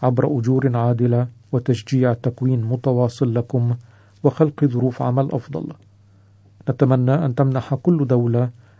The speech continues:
القيمة والاعتراف الصحيحين لخدمتكم، انطلاقاً من الوعي بأنه على جودة المعلمين والمربين يتوقف مستقبل البشرية.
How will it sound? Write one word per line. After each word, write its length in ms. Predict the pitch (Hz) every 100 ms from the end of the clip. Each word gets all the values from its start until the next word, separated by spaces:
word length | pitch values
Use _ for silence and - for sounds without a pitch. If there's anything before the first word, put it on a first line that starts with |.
| -
القيمة 420 | 127 123 151 139 127
والاعتراف 760 | 135 123 120 120 127 127 131 254
الصحيحين 880 | - - - 135 - 139 139 147 123
لخدمتكم، 840 | - 131 120 117 120 - 127 143 - _ _ _ _ -
انطلاقاً 460 | 147 147 151 147 143
من 180 | 131 131
الوعي 420 | 123 131 127 123
بأنه 640 | 120 135 123 117 120 120 120 - _
على 240 | 120 127 139
جودة 460 | 123 160 127 120 120
المعلمين 640 | 147 123 120 120 120 127 127
والمربين 800 | 120 120 120 117 110 120 120 120 - - _ -
يتوقف 640 | 151 143 127 - 135 120 -
مستقبل 500 | 147 - 127 135 117
البشرية. 640 | 117 113 - 143 - -